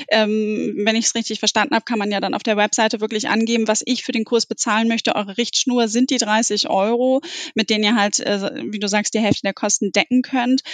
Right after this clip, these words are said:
Wie deckt ihr euch denn, äh, wie deckt ihr denn die weiteren Kosten? Also wie finanziert ihr euch insgesamt?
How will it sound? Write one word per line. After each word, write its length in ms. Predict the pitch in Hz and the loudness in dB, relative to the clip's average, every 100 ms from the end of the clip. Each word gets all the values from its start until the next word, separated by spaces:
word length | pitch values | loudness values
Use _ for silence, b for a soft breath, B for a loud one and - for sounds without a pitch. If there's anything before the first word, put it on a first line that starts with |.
| 339 269 | -10 -8
Wie 440 | 202 220 240 226 - | -4 0 0 -2 -6
deckt 380 | - 196 247 - | -8 0 0 2
ihr 160 | - - | 2 2
euch 240 | 226 214 - | 2 -2 -2
denn, 440 | 226 220 220 226 | 2 2 2 2
äh, 240 | - 202 202 | 2 2 2
wie 80 | |
deckt 240 | 220 226 - | 2 2 2
ihr 80 | 226 | 0
denn 180 | 214 | 0
die 160 | 214 208 | 0 2
weiteren 520 | - 285 330 214 196 | 4 4 2 -2 -4
Kosten? 420 | - 214 190 - | -4 -4 -2 -2
Also 200 | 190 196 202 | -4 -6 -6
wie 100 | 240 | -6
finanziert 540 | - 202 196 294 - | -4 -4 0 -2 0
ihr 80 | 170 | -4
euch 200 | 170 185 | -4 -6
insgesamt? 540 | 185 - 190 208 226 | -6 -8 -8 -8 -8